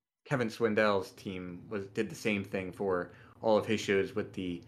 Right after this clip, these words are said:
uh, All-Star Circuit of Champions and World of Outlaws when he would race with Darren and Pip and whatnot. And I think that's a really fascinating, great way to show what actually goes on, um, at a night at a real wor-, real world race. So I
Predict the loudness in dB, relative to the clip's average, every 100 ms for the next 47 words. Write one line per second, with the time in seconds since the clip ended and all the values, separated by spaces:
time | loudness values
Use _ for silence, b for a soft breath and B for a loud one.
0 | B B -4 -4 -2 -2 0 -2 -2 -4
1 | -4 -6 -6 -4 -6 -4 -4 -2 -2 -4
2 | -6 -6 -8 -6 -6 -4 -6 -6 -6 -6
3 | -4 -4 -6 -6 -10 -8 -8 -8 -6 -6
4 | -4 -2 -2 -2 -2 2 2 2 0 0
5 | 0 -2 -2 -4 B B _ _ 2 4
6 | 4 2 2 2 2 4 0 -2 -6 -2
7 | -2 0 -2 -2 -4 -8 b b _ -8
8 | -6 -4 -6 -10 -10 -2 -2 0 -2 -2
9 | -2 0 0 0 -4 -10 _ 2 4 6
10 | 4 4 2 2 -10 0 2 2 0 b
11 | b _ 2 2